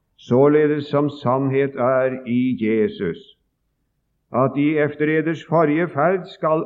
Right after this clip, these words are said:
avlegge det gamle mennesket, som forderves ved de dårende lyster, men fornyes i eders sinns ånd, og ikle eder det nye mennesket,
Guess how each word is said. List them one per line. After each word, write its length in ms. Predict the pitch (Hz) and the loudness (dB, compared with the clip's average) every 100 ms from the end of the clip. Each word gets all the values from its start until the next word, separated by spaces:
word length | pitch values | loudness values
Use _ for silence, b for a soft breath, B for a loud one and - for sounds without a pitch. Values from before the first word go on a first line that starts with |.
| 120 | 0
avlegge 800 | 123 131 143 143 156 165 151 185 | 2 4 2 2 0 0 -2 -2
det 160 | 190 | -2
gamle 360 | 180 175 147 143 | 0 0 2 2
mennesket, 680 | 147 120 90 - 98 80 - _ _ _ | 2 0 -2 -6 -6 -6 -10 _ _ _
som 220 | - 113 | -6 -4
forderves 680 | 135 117 120 123 131 143 131 | -4 0 0 2 0 -2 -2
ved 120 | 131 | -4
de 140 | 131 139 | -4 -6
dårende 480 | 131 147 127 123 143 | -2 0 2 0 -4
lyster, 540 | 160 151 - 196 208 202 - _ _ _ _ _ _ _ _ | -4 -6 -8 -2 -2 -2 -12 _ _ _ _ _ _ _ _
men 280 | 113 139 143 | 0 2 2
fornyes 760 | 151 151 131 147 165 190 208 - - - | 2 2 4 4 4 6 4 2 -8 -4
i 140 | 147 160 | -2 0
eders 380 | 156 151 165 139 - - - | 0 0 -4 -6 -14 -20 -10
sinns 560 | 131 151 196 202 196 - - | -4 0 0 -2 -8 -18 -2
ånd, 480 | 165 220 190 113 - _ _ _ _ _ _ _ _ | 2 2 0 -4 -10 _ _ _ _ _ _ _ _
og 320 | 135 151 151 147 | 0 0 0 0
ikle 760 | 185 233 214 - 190 196 185 160 | 2 0 -2 -2 2 4 2 0
eder 560 | 165 151 131 135 110 - - 123 | 0 0 2 0 -2 -8 -8 -2
det 140 | 131 | -2
nye 380 | 135 190 170 190 | 2 2 4 0
mennesket, 1080 | 170 156 139 120 113 - 113 104 90 80 | 2 2 2 0 -2 -4 0 0 -2 -6